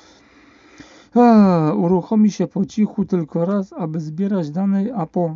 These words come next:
zakończeniu skanowania w systemie użytkownika nie pozostaną żadne niepożądane czy podejrzane pliki. No i Konrad Siwik, dziennikarz dobre programy kropka p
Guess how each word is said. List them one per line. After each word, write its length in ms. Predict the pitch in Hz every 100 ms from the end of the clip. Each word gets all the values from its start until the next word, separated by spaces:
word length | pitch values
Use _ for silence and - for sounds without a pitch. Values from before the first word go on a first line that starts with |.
| 208
zakończeniu 800 | 165 190 175 180 160 196 202 185
skanowania 680 | - 180 170 170 202 202 202
w 60 |
systemie 580 | - 185 - 196 190 202
użytkownika 840 | 202 160 175 - 175 180 214 220 220 - - _ -
nie 300 | 170 208 220
pozostaną 800 | 208 185 185 165 - 202 196 185
żadne 420 | 151 185 180 185
niepożądane 1080 | 180 180 - 170 165 165 180 180 180 180 240 - _ _ _
czy 240 | - 202 165
podejrzane 920 | - 180 170 170 151 190 190 185 165 _
pliki. 720 | - 180 175 160 - 175 170 - _ _ _ _ _ _ _ _ _ _ - _ _ _ _ _ _
No 420 | 185 202 277 277 262
i 460 | 254 247 233 233 254 _ _ _
Konrad 540 | 233 240 220 202 175
Siwik, 580 | - - 240 220 226 202
dziennikarz 680 | 170 185 196 202 190 202 175
dobre 380 | 156 208 202 190
programy 500 | 175 147 175 180 165
kropka 440 | 165 180 - 190
p 220 | - -